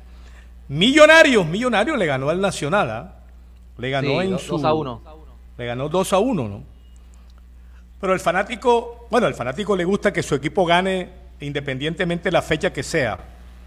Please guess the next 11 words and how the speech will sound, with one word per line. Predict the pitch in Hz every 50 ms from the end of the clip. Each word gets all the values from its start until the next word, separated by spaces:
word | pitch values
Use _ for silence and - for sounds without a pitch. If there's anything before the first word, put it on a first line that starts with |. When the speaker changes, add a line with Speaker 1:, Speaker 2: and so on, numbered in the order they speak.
| - - - - - - - -
Speaker 1:
pero | - 151 156 160
le | 160 156
gusta | 139 147 165 165 - 226 214
más | 214 220 202 214
que | - 226 226 214
gane | 208 202 190 190 202 220 220
cuando, | 220 220 180 156 143 139 139 131 135 127 120 117 110 104 101 104 - - - - - - - - - - - - - - - - - - - - - - -
cuando | - 156 156 160 151 151 156 147 131
son | - - 139 151 202
instancias | 214 - - - 208 247 247 - - 269 226
definitivas. | 208 180 - 160 151 233 - 302 330 - -